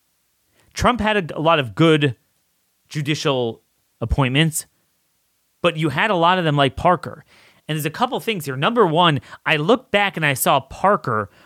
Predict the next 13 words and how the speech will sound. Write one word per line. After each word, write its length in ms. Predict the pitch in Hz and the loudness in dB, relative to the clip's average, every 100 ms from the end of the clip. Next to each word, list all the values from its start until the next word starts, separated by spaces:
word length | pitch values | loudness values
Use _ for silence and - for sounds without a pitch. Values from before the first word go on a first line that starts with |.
| - | -2
was 280 | 151 139 117 | 0 2 0
unanimously 920 | 147 147 135 147 185 175 147 - 139 | 0 0 0 0 0 0 -2 -2 -2
confirmed. 800 | 120 127 120 135 120 76 64 - _ _ _ _ _ _ _ _ _ _ | -2 -4 -4 -2 -2 -4 -14 -20 _ _ _ _ _ _ _ _ _ _
Beware 760 | - 220 247 196 208 127 117 - | 0 4 4 4 4 2 0 0
of 140 | 156 123 - | -2 -2 -4
any 260 | 175 233 | -2 0
Republican 720 | 233 175 - 180 180 175 175 151 | 0 0 0 -2 0 0 -2 0
nominee 480 | 147 160 127 117 98 - - | 2 2 0 -2 -4 -10 -6
that 140 | 147 143 | -4 -2
gets 280 | 151 - | -4 -4
unanimous 520 | 147 139 143 147 139 - | -6 -2 0 0 -4 -6
Democrat 480 | 135 120 113 101 | -6 -6 -6 -8
support. 520 | - 104 - 107 - | -6 -10 -6 -6 -6